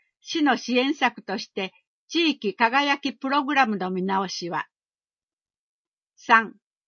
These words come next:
市街地でも多くの被害を及ぼす獣に対し積極的な支援策を。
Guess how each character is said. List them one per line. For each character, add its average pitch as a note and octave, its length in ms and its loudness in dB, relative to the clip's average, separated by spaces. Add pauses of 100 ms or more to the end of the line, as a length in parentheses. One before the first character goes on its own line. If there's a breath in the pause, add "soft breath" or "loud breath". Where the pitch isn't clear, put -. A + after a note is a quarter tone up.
(260)
市 C#4+ 200 -4
街 E4 280 4
地 A3+ 120 -6
で A3+ 140 4
も G3+ 260 0
多 D#4+ 220 4
く B3+ 140 -2
の G3+ 140 0
被 G#3+ 160 -4
害 A3+ 300 8
を F#3+ 140 0
及 A3+ 160 2
ぼ A3+ 140 -2
す - 340 -10
獣 C4+ 400 4
に C4 200 -4
対 G#3+ 220 2
し - 360 -12 (160)
積 C4 240 0
極 D#4+ 300 0
的 C#4+ 240 -4
な F#3+ 120 -2
支 B3+ 200 -4
援 A#3+ 160 2
策 G3 280 -6
を。 D#3 200 -10